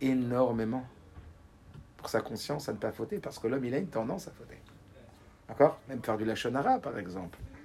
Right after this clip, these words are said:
parler du mal de quelqu'un, ou, euh,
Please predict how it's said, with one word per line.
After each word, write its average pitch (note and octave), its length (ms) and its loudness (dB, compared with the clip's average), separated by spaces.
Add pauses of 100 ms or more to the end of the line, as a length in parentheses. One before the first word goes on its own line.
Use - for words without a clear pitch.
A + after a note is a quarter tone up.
parler G#2 160 -6
du G#2+ 100 -8
mal A2+ 140 0
de A#2+ 80 -4
quelqu'un, D3 480 2 (1600)
ou, C3 260 4
euh, A#2 420 4